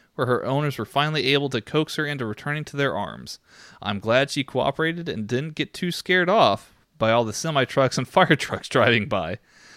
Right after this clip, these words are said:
Uh, and I'm glad that we got in touch with the owner. Uh, we, uh, probably wouldn't have gotten her without the owner,"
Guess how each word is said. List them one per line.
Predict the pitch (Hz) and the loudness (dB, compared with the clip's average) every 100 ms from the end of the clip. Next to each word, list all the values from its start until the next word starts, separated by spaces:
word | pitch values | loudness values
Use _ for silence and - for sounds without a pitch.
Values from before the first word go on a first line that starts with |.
| - - | -16 -4
Uh, | 98 92 | -2 0
and | 107 | -2
I'm | 104 98 | -2 -4
glad | 113 110 113 | 0 0 2
that | |
we | 113 | -2
got | 110 123 | 0 0
in | 113 | 0
touch | - 135 127 | 0 -2 -2
with | 120 - | -6 -8
the | 117 | -6
owner. | 117 104 71 - - - - - | -4 -4 -6 -12 -18 -20 -16 -8
Uh, | 95 92 92 92 92 | -2 0 2 0 -4
we, | 78 98 110 107 _ - | -6 -4 -2 -2 _ -8
uh, | 101 95 92 | -4 -2 -2
probably | - 156 196 185 | -2 0 2 2
wouldn't | 127 165 180 | 2 2 2
have | 147 135 | -2 -2
gotten | 160 165 156 147 | 0 0 -2 -6
her | 131 147 131 | -4 -2 -2
without | 117 113 120 127 - | -4 -4 -2 -2 -4
the | 104 | -10
owner," | 82 62 - - | -10 -12 -16 -20